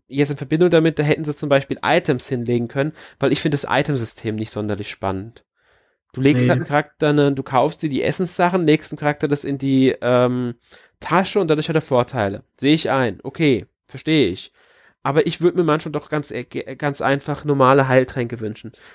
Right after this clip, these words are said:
Speaker 1: Die musst du halt in Aktion, ähm, droppen lassen, also die liegen in der Gegend rum, dann müssen sie eingesammelt werden. Geht, keine Frage, auch weil die Energie nach dem Kampf sich langsam wieder auffüllt.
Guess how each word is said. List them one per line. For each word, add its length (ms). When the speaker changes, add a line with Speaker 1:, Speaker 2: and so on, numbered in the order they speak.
Speaker 1:
Die 60
musst 220
du 40
halt 120
in 60
Aktion, 460
ähm, 200
droppen 360
lassen, 280
also 160
die 100
liegen 260
in 80
der 100
Gegend 320
rum, 80
dann 140
müssen 180
sie 100
eingesammelt 520
werden. 240
Geht, 560
keine 300
Frage, 540
auch 100
weil 160
die 140
Energie 380
nach 260
dem 100
Kampf 280
sich 320
langsam 380
wieder 200
auffüllt. 580